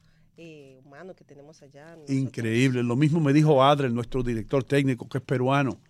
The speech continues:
Speaker 1: Claro que sí.
Speaker 2: Sí.
Speaker 1: Nuestra gastronomía, nuestra comida que tenemos
Speaker 2: Tremenda.
Speaker 1: allá, porque tenemos costas y reservas.
Speaker 2: Famosa mundialmente.
Speaker 1: Claro, es nuestra, nuestra gastronomía, nuestro turismo también que tenemos allá, nuestra familia también que están allá, pero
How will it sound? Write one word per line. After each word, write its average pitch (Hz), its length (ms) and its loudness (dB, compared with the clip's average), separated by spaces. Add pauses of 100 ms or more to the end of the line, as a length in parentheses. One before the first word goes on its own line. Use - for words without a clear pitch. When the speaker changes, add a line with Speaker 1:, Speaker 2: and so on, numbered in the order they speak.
(140)
Speaker 1:
Claro 156 400 -20
que 147 140 -20
sí. 107 420 -10
Speaker 2:
Sí. 113 80 -4 (100)
Speaker 1:
Nuestra 170 380 -8
gastronomía, 160 760 -20
nuestra 170 280 -20
comida 165 480 -20
que - 100 -20
tenemos 147 400 -20
Speaker 2:
Tremenda. 117 300 -8
Speaker 1:
allá, - 100 -12
porque 165 160 -20
tenemos 151 480 -20
costas - 480 -20
y 160 80 -20
reservas. - 240 -20
Speaker 2:
Famosa 139 480 2
mundialmente. 139 880 4
Speaker 1:
Claro, 175 640 -8
es 156 240 -16
nuestra, 156 580 -20 (500)
nuestra 160 580 -20
gastronomía, 143 680 -20
nuestro 165 300 -20
turismo 156 560 -20
también 135 320 -20
que 156 100 -20
tenemos 143 420 -20
allá, 143 320 -20
nuestra 143 300 -20
familia 156 560 -20
también 135 320 -20
que - 100 -20
están 147 240 -20
allá, 123 380 -20
pero 127 240 -20